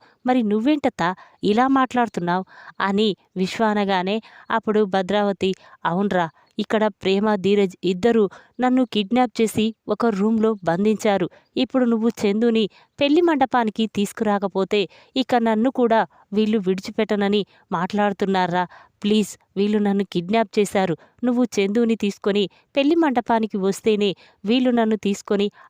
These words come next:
అక్కడికి వస్తానని చెప్తున్నారా? వెంటనే వచ్చేయ్" అని భద్రావతి అంటుంది. ఇక ఆ మాటలు విన్న విశ్వ మాత్రం, "అత్త, ఫోన్ ఆ ధీరజ్ గానికివ్వు" అనగానే ఇక భద్రావతి ఆ ఫోన్ని ధీరజ్కిస్తుంది. ఇక దాంతో విశ్వ,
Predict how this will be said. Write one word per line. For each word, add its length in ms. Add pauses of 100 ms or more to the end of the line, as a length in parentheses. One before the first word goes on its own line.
అక్కడికి 380
వస్తానని 480
చెప్తున్నారా? 760 (300)
వెంటనే 400
వచ్చేయ్" 400 (280)
అని 200
భద్రావతి 640
అంటుంది. 420 (320)
ఇక 160
ఆ 200
మాటలు 400
విన్న 340 (260)
విశ్వ 320
మాత్రం, 400 (240)
"అత్త, 300 (220)
ఫోన్ 300
ఆ 140
ధీరజ్ 420
గానికివ్వు" 520 (120)
అనగానే 500 (400)
ఇక 200
భద్రావతి 840 (180)
ఆ 140
ఫోన్ని 600 (240)
ధీరజ్కిస్తుంది. 920 (240)
ఇక 320
దాంతో 460
విశ్వ, 420